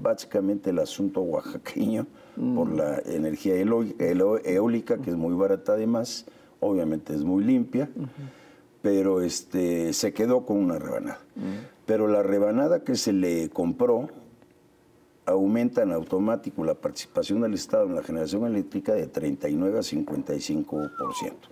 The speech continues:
Speaker 1: O sea, son dieciséis puntos porcentuales con esta compra más para el Estado mexicano.
Speaker 2: Ah.
Speaker 1: En el entendido desde, que desde la, la ley eléctrica de Salinas del noventa y dos,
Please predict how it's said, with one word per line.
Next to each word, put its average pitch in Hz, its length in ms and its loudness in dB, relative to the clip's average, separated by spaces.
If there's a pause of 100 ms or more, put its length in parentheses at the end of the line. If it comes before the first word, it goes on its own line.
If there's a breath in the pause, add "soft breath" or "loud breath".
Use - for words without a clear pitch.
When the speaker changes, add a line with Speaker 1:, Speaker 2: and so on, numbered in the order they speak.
(340 loud breath)
Speaker 1:
O - 40 -20
sea, 107 120 0
son 120 240 2
dieciséis 104 600 2
puntos - 320 0
porcentuales - 720 -2
con 87 160 -2
esta 87 220 -2
compra 101 380 0
más 110 260 0
para - 220 0
el - 60 -2
Estado 85 260 0
mexicano. 117 580 0
Speaker 2:
Ah. 131 80 -14 (720 loud breath)
Speaker 1:
En 107 120 0
el 110 80 2
entendido 139 800 2 (120)
desde, 92 720 0
que 104 180 0
desde 92 360 2
la, 80 640 0
la 82 200 2
ley 120 260 4
eléctrica 113 560 0
de - 80 -2
Salinas 98 640 2
del 78 140 -2
noventa 98 420 0
y 101 40 2
dos, 92 380 -4